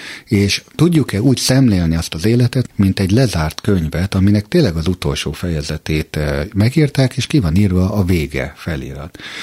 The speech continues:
Na most, mondtad, Máté, az előbb, hogy vannak ilyen közösségek, ahol valakit igazán szerettünk, akkor soha nincs vége ennek a történetnek.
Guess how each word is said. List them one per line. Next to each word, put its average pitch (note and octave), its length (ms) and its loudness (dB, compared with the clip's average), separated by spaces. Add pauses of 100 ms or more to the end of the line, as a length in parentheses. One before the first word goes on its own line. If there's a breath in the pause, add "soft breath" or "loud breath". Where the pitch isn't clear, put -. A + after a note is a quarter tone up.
(400 loud breath)
Na A2 100 2
most, A#2+ 260 4 (400 loud breath)
mondtad, G2+ 360 2
Máté, F2+ 300 0
az D#2 140 -4
előbb, E2+ 240 -2
hogy F2 180 -2
vannak F2+ 340 0
ilyen D#2 120 -4
közösségek, E2+ 720 -2
ahol E2+ 120 -4
valakit G2 420 0
igazán D#2+ 380 -2
szerettünk, D#2+ 580 -2
akkor D2+ 300 -8
soha D#2+ 460 -2
nincs F2+ 360 2
vége D#2+ 320 -2
ennek D#2 260 -6
a D#2+ 40 -8
történetnek. C3 800 0